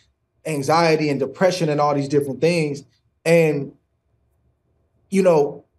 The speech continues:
getting through that period in my life, Stephen A, it, it's a situation where I'm hoping somebody can grab that and, and, and, and go take that, that, that blueprint and that roadmap and go walk this out in their own life.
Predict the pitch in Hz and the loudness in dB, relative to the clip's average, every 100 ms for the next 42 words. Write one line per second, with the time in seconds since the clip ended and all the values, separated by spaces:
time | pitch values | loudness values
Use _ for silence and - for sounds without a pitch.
0 | 131 127 220 196 170 208 190 170 - 190 | -2 2 2 2 4 6 6 2 4 4
1 | 170 143 127 131 175 175 165 143 139 143 | 4 0 -2 0 0 0 -2 -2 2 2
2 | 139 160 165 170 165 160 170 165 151 165 | 2 -2 -4 -4 -2 -2 -2 0 0 0
3 | 165 147 147 151 143 139 - _ _ _ | 0 -2 2 4 4 0 -6 _ _ _
4 | _ _ _ _ _ _ _ 160 156 175 | _ _ _ _ _ _ _ -8 0 2
5 | 196 175 190 170 165 151 - 135 139 160 | 4 2 0 0 0 -2 -6 -2 2 2
6 | 160 165 165 165 - _ _ 156 156 147 | 2 2 0 -2 -10 _ _ -2 2 2
7 | 139 139 - 156 143 139 135 - 147 139 | -2 -6 -4 -2 0 -2 -6 -4 -4 -4
8 | 135 151 143 143 160 170 165 151 139 156 | -4 -2 0 0 2 0 2 0 0 -2
9 | 127 143 131 156 165 170 147 139 120 139 | 0 0 0 -2 0 -2 -2 -2 0 2
10 | 151 151 156 165 - _ _ _ 160 151 | 2 0 -2 -4 -8 _ _ _ -2 2
11 | 143 147 143 147 143 131 127 120 127 110 | 4 4 2 -2 -2 -2 -2 -2 -2 -4
12 | 107 | -8